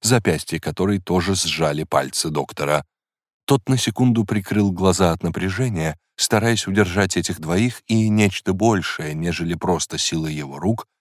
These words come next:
заставило обоих пойманных с дрожью покориться. «Вы никуда не пойдете»,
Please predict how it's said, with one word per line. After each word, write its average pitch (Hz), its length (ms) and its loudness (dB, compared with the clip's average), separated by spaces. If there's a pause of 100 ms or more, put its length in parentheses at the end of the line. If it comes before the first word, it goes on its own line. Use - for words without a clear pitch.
(120)
заставило 92 640 2
обоих 90 540 0
пойманных 95 560 2
с 85 80 -4
дрожью 76 440 -2
покориться. 73 760 -6 (800)
«Вы 92 280 2
никуда 95 440 2
не 92 120 0
пойдете», 98 800 4